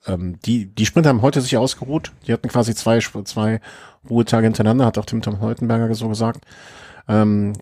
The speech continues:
wird, m-, morgen werden sie sich auch einigermaßen ruhig verhalten. Ähm, deswegen werden die, glaub ich, am Mittwoch dann, warte, ich bin immer noch mit den Tagen, äh, am Donnerstag,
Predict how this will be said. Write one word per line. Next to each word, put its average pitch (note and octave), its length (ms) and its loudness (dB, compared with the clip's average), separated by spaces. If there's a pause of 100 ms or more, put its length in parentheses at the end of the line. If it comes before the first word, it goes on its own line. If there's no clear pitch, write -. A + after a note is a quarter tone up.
wird, G2 640 0
m-, G#2 240 -4
morgen G#2+ 580 0
werden G#2+ 240 4
sie F#2+ 140 -4
sich - 200 -6
auch G#2+ 260 -6
einigermaßen G#2 640 2
ruhig A2 200 0
verhalten. A2 480 2 (540)
Ähm, F#2+ 220 2
deswegen F#2 560 0
werden F2+ 240 2
die, E2+ 100 -2
glaub C#2 320 -4
ich, F#2+ 160 -2
am E2 140 -2
Mittwoch E2 400 -2
dann, D#2+ 300 -4 (880)
warte, E2 320 -8 (260)
ich - 200 -14 (160)
bin G2 120 -4
immer A2 140 2
noch G#2 80 4
mit G#2 100 4
den G2+ 100 6
Tagen, F#2 360 2
äh, G2+ 120 4
am F#2+ 140 2
Donnerstag, A#2+ 560 2